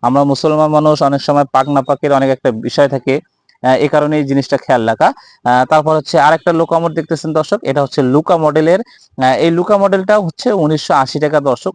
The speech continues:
এটাও খুবই সুন্দর চমৎকার এই একটা ডিজাইন। আহ, এই লো কমোডটাও আপনারা নিতে পারবেন উনিশশো, মাত্র উনিশশো আশি টাকায় দর্শক।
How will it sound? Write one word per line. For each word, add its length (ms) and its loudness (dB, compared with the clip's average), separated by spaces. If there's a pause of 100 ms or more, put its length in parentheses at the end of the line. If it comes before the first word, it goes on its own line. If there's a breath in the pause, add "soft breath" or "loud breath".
এটাও 240 -2
খুবই 280 -4
সুন্দর 340 -4
চমৎকার 460 -2
এই 220 0
একটা 220 -2
ডিজাইন। 380 0 (320 soft breath)
আহ, 200 0
এই 100 0
লো 140 2
কমোডটাও 380 0
আপনারা 340 2
নিতে 240 0
পারবেন 360 0
উনিশশো, 420 0
মাত্র 380 -2 (120)
উনিশশো 460 0
আশি 320 0
টাকায় 280 0
দর্শক। 400 -4